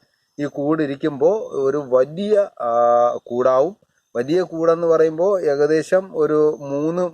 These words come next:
മൂന്ന്, നാലടി നീളത്തിനുള്ള കൂടാവും. അപ്പോഴേ ഏകദേശം, ഉം, അഞ്ച്, ആറ് അട വരെ ഇതിനകത്തുണ്ടാവും. അത് കുഞ്ഞുങ്ങളെ, അത് വെച്ച്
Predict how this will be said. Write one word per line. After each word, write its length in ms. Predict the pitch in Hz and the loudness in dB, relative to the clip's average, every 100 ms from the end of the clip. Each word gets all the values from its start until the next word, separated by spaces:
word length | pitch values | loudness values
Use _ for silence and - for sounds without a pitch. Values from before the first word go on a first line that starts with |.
| _ - | _ -12
മൂന്ന്, 840 | 123 123 143 160 165 185 175 143 | -8 -4 -2 -2 0 -2 -2 -2
നാലടി 680 | 131 135 147 156 131 143 214 _ _ _ _ 120 | 0 2 2 4 0 0 -14 _ _ _ _ -6
നീളത്തിനുള്ള 880 | 131 147 151 - 160 143 139 190 - 120 - | 0 2 2 0 0 2 4 2 0 -10 -6
കൂടാവും. 460 | 120 117 104 104 _ | -2 0 0 -2 _
അപ്പോഴേ 260 | 117 151 180 | -2 0 2
ഏകദേശം, 600 | 156 151 151 139 180 226 _ _ | 0 0 -2 0 -2 -2 _ _
ഉം, 560 | 127 120 120 117 117 110 _ | -12 -10 -8 -8 -10 -12 _
അഞ്ച്, 360 | 127 127 135 180 | -8 -8 -6 0
ആറ് 520 | 175 135 135 143 190 - | 2 4 2 2 -2 -4
അട 200 | 123 123 | 0 4
വരെ 340 | 156 139 131 | 6 4 4
ഇതിനകത്തുണ്ടാവും. 880 | 180 127 123 120 123 120 117 117 175 - _ _ _ - | 0 -2 -2 0 0 0 2 2 2 -8 _ _ _ -2
അത് 360 | 135 196 277 226 - | 2 2 0 -8 -8
കുഞ്ഞുങ്ങളെ, 760 | 156 160 202 240 226 196 131 - | -6 -4 2 0 2 2 2 0
അത് 160 | 120 127 | -2 0
വെച്ച് 420 | 120 - 202 | -2 -2 -6